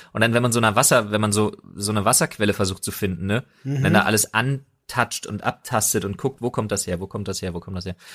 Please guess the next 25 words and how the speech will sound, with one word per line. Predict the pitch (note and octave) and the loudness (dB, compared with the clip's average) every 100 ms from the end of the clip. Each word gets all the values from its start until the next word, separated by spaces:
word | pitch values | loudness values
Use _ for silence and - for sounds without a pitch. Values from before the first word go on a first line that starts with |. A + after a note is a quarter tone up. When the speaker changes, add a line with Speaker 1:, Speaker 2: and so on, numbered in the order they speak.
| - - | -14 -2
Speaker 1:
Dann | G2+ | 0
bin | |
ich | B2+ | 2
wirklich | C#3+ C3+ | 0 -2
vom | B2 A2 G2+ | 0 0 2
Boden, | A2+ E3+ E3 C3 B2+ | 4 6 4 2 0
wo | A#2+ | 0
ich | |
da | B2 | 2
lang | A2 A#2+ | 0 0
gekrochen | C#3 - - B2 D3+ | -6 -4 0 0 0
und | C3 | -4
gekrabbelt | - - - C3+ C#3 | -8 -6 0 2 2
bin, | D3+ D3+ | 0 -2
bin | E3+ - _ | -2 -12 _
ich | F3+ | -4
dann | E3+ | -2
immer | B2+ C3+ | 0 2
weiter | B2 B2 A2 | 2 2 0
hoch. | A#2 F3 - - _ _ _ _ _ - | 2 2 -2 -14 _ _ _ _ _ -4
Und | A2 | 0
dann | A2+ | 2
musste | C3+ - | 2 4
ich | D3 D3 | 2 4
halt | B2 B2 | 6 4